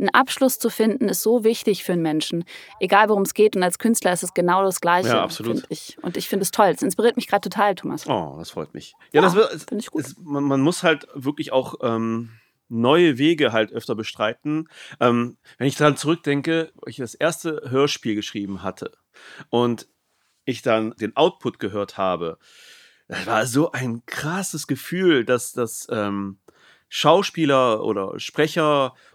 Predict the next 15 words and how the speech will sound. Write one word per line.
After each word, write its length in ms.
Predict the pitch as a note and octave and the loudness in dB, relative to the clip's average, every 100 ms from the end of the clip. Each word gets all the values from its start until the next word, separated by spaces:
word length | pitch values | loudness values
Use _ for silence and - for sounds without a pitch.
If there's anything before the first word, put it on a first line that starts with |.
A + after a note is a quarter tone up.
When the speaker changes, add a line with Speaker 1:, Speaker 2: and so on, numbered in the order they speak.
| - | -18
Speaker 2:
Sprecherinnen 880 | - C#3+ D3+ C#3 C#3+ C#3 B2+ A#2+ - _ _ | -2 0 2 0 0 -2 -4 -10 -18 _ _
den 320 | C3 D3 D3+ | 0 2 2
Scheiß 720 | - - E3 G3 - - - _ | 0 0 2 2 -2 -8 -12 _
reden, 480 | A#2 A#2+ C3+ C#3+ D#3+ | -2 2 4 4 0
den 300 | B2+ A#2+ B2+ | 0 -2 -2
ich 220 | D#3+ F3 - | -2 -2 -2
geschrieben 580 | B2+ - F3+ G#3 B2 | -4 -2 -2 -2 -4
habe. 320 | F#2 F2+ E2+ D#2+ | -2 -2 -2 -6
Das 200 | F#2 - | -10 0
war, 160 | A#2 A2 | 0 2
das 120 | G3+ | 2
Speaker 1:
Ja. 60 | G#3+ | 4
Speaker 2:
war 100 | A#2 | 4
so 180 | C#3 | 2
ein, 300 | C#3+ C3+ A#2+ | 2 0 -2